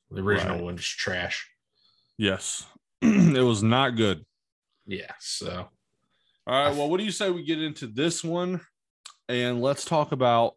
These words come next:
Speaker 2: some of our favorite characters. And it can be anybody. It could be a villain. It could be a small role. It could be, you know, uh, Mary Jane. I, it could be literally anybody. Um, Jarrett,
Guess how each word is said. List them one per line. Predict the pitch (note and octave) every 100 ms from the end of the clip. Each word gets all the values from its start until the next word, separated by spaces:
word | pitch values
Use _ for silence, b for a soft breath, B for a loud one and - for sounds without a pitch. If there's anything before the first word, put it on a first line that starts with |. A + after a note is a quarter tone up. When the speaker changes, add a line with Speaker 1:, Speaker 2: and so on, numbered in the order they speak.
| C3
Speaker 2:
some | - B2+
of | A#2
our | A2 G#2+
favorite | A#2 A2+ A#2+ G#2+
characters. | A#2+ A2 A#2+ B2+ C3 - - _ _ _ _
And | A2 A#2+
it |
can | D3 B2+
be | B2+ -
anybody. | C#3+ C3 G#2 G2
It | F2+
could | G#2
be | F#2+
a | F2+
villain. | E2+ A#2 A#2+ A2+
It | G2
could | - F#2+
be | G2
a | F#2+ F#2 _
small | - - G#2+ G2
role. | F#2+ C3 C#3 C3+
It | A2
could | - F#2+
be, | G2 G2 F#2+ E2+ _ _ _ _
you | A2
know, | G2 F2+ F2+ - _ _ _ _ _ _ _ _ - -
uh, | - G#2+ - _ _ _ _ -
Mary | A2 A2 G#2+
Jane. | G2 A#2+ A#2+ B2
I, | - G#2+ A2+
it | A#2
could | A#2
be | A#2+
literally | G#2 G#2 A#2 A2+ G#2 G#2
anybody. | G2 F#2 F2+ F2+ F2+ _ b b b b b _ _
Um, | F#2+ F#2 F#2 F2+ F2+ _ _ _ _ _ _ _ - _ _ _ _
Jarrett, | G#2 A2 G#2 E2+